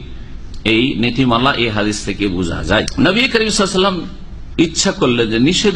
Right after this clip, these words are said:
করে দিই যে যতদিন তোমার স্ত্রী, হে মুসলিম, দুধ পান করাচ্ছে বাচ্চাকে, ততদিন সহবাস করবেন না, অথবা য-, যতদিন পেটে বাচ্চা আছে, কি করতে পারবে না? সহবাস করবে না।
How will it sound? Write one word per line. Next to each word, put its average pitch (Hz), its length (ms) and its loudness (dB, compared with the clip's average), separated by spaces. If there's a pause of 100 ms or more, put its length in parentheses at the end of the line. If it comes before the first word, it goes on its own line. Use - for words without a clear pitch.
করে 123 200 2
দিই 92 180 -2
যে 101 140 0
যতদিন 160 480 0
তোমার 160 280 2 (100)
স্ত্রী, 170 380 0 (180)
হে 220 320 2
মুসলিম, 156 420 -2 (380)
দুধ 143 240 -2 (320)
পান 139 180 0
করাচ্ছে 131 600 0
বাচ্চাকে, 95 440 -4 (400)
ততদিন 117 340 0
সহবাস 113 380 2
করবেন 90 320 0
না, 78 100 -6
অথবা 143 420 2
য-, 131 220 2
যতদিন 143 540 0
পেটে 156 180 -2
বাচ্চা 147 360 2
আছে, 110 280 -2 (360)
কি 123 60 -6
করতে 120 240 -2
পারবে 117 200 0
না? 113 160 0 (720)
সহবাস 131 400 4
করবে 107 300 0
না। 85 180 -4